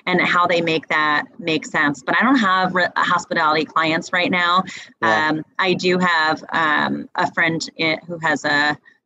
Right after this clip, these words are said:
Speaker 1: restaurant right now, and I can tell you that's a, it's a tough business. And
Speaker 2: Yeah.
Speaker 1: they're constantly, they're constantly changing their business strategy because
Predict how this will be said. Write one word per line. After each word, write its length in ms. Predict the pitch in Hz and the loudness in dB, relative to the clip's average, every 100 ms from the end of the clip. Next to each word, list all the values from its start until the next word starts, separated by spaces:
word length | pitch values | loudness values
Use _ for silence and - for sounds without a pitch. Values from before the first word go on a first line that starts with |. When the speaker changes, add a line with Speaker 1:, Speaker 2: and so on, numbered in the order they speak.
| _ | _
Speaker 1:
restaurant 680 | 208 220 - 196 160 151 - | -2 0 -2 0 2 0 0
right 200 | 151 147 | -2 0
now, 260 | 147 143 | 2 2
and 80 | 143 | 2
I 60 | 139 | 0
can 160 | 147 | -4
tell 160 | 143 147 | -4 -2
you 120 | 151 | 0
that's 220 | 139 131 147 | 0 0 0
a, 240 | 147 147 - | 0 0 -4
it's 180 | 127 | -4
a 60 | 160 | -4
tough 280 | 160 151 - | -4 -4 -4
business. 560 | 147 - - - - - - _ - | -6 -6 -4 -4 -6 -20 -20 _ -2
And 140 | 190 | 0
Speaker 2:
Yeah. 200 | 131 127 | 2 2
Speaker 1:
they're 80 | 127 | -2
constantly, 840 | - 233 240 - 277 220 202 196 196 - _ _ - | 0 0 0 -2 -2 2 2 2 0 -10 _ _ -6
they're 100 | 185 | -6
constantly 840 | - 226 233 - 240 226 220 214 | 0 0 0 -2 0 2 2 0
changing 480 | - 190 175 190 175 | -4 -2 -2 -2 -2
their 120 | 165 156 | -2 0
business 340 | 165 - 151 | -2 -2 -6
strategy 540 | - 160 143 147 156 147 | -4 -2 0 0 0 -4
because 360 | - 160 143 | -2 -4 -4